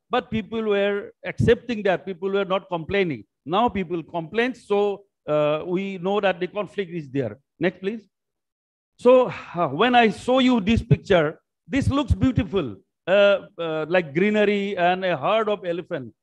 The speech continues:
But this is only an illusion. There is, uh, the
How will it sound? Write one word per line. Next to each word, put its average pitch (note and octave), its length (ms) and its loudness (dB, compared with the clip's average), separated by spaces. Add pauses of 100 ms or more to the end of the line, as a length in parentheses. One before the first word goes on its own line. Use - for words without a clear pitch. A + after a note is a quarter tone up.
But F3 300 0
this A3 200 -2
is A3+ 180 -4
only G3 480 0
an F#3+ 260 0
illusion. D3+ 580 0 (480)
There A3 300 4
is, A3+ 300 0
uh, F3+ 480 2
the F3+ 260 -6